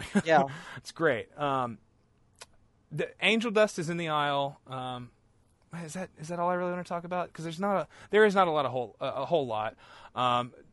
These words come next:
Speaker 1: Loke hits, uh, Dixie with a press slam into a D V D. Like, they're hitting moves. It's great.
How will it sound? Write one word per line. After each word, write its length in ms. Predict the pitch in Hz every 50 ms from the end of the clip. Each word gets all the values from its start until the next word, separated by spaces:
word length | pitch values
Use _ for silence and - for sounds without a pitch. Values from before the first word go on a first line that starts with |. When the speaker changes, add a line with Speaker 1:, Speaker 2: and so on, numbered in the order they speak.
| _ -
Speaker 1:
Loke 300 | 156 147 170 185 190 180
hits, 300 | - 185 156 - - -
uh, 360 | 156 139 127 123 117 113 113 113
Dixie 400 | 110 127 123 - - - 123 120
with 140 | 120 117 -
a 80 | 120 107
press 300 | - - - 120 - -
slam 360 | - - 127 117 117 120 117
into 220 | 113 110 - 123
a 60 | 117
D 240 | 110 107 - 120 110
V 140 | 107 113 110
D. 260 | 110 120 113 110 104
Like, 120 | 110 120 113
they're 120 | 170 170
hitting 340 | 175 202 180 185 160 139 123
moves. 300 | 120 117 117 113 113 123
It's 100 | 123 -
great. 380 | - - 104 104 104 107 110